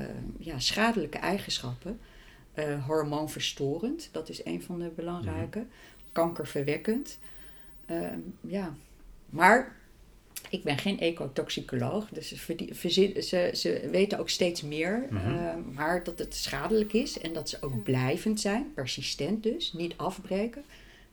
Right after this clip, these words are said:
Speaker 1: Ja, dat is wel een feit. Oh ja, en natuurlijk dat ze ook opbouwen, bioaccumulatief heet dat.
Speaker 2: Ja.
Speaker 1: Dus ze
Speaker 3: Ja.
Speaker 1: blijven in je lichaam en, ze, je, en je scheidt ze niet uit, zeg maar.
Speaker 2: Mhm.
Speaker 1: Dus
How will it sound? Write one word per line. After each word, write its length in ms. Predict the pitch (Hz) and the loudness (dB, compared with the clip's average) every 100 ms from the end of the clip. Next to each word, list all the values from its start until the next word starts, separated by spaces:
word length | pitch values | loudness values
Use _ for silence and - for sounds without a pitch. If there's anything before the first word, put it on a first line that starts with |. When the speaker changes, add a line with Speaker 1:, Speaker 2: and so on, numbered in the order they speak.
| - | -10
Speaker 1:
Ja, 260 | 190 - - | -8 -8 -8
dat 220 | - 175 | -6 -6
is 100 | 143 | -6
wel 140 | - 139 | -4 -4
een 80 | |
feit. 360 | 143 202 160 139 | -2 -2 -2 -2
Oh 180 | - 214 | 2 2
ja, 180 | 143 - | 2 0
en 80 | 170 | 0
natuurlijk 640 | 175 - 247 156 143 - | 0 2 2 2 0 -4
dat 160 | 190 185 | -6 -4
ze 100 | - | -4
ook 200 | 160 - | -4 -4
opbouwen, 640 | - 220 131 123 117 117 120 | 0 0 2 -2 -2 -4 0
bioaccumulatief 1120 | 185 202 180 143 170 170 156 139 - 139 - | 2 2 0 -6 -4 -4 -4 -8 -2 -4 -2
heet 240 | 123 113 | -4 -2
dat. 240 | 117 117 - | -4 -10 0
Speaker 2:
Ja. 260 | 98 90 - - | 4 6 4 -6
Speaker 1:
Dus 140 | - - | -10 -6
ze 100 | - | -4
Speaker 3:
Ja. 100 | 214 | -2
Speaker 1:
blijven 460 | 151 190 254 254 - | 6 8 8 4 -4
in 220 | 156 147 | -4 -4
je 80 | 139 | -2
lichaam 400 | 139 - 214 339 302 | -2 -4 -4 -4 -8
en, 100 | - | -8
ze, 180 | - - - | -8 -8 -12
je, 180 | - - - | -14 -14 -12
en 200 | 165 170 - 170 | -8 -6 -6 -6
je 100 | 160 | -4
scheidt 360 | - 185 185 | -2 0 0
ze 100 | - | -2
niet 180 | 185 185 - | -4 -4 0
uit, 400 | 175 127 - - | 0 0 -6 -10
zeg 240 | - 139 | -6 -6
maar. 200 | 131 127 | -4 -4
Speaker 2:
Mhm. 100 | 87 | -4
Speaker 1:
Dus 200 | 104 165 | -4 -6